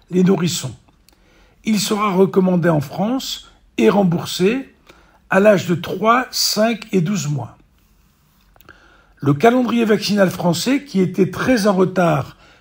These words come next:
par rapport aux autres pays occidentaux, est en train de réparer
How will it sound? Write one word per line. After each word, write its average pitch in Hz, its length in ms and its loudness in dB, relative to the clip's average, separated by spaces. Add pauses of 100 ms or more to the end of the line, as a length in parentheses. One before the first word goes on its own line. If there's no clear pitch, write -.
(220)
par 190 160 2
rapport 180 680 2 (1200)
aux 190 320 2 (240)
autres 294 240 0
pays 196 220 4
occidentaux, 175 760 0
est - 180 -2
en 196 80 2
train 196 220 0
de 165 100 2
réparer 175 840 0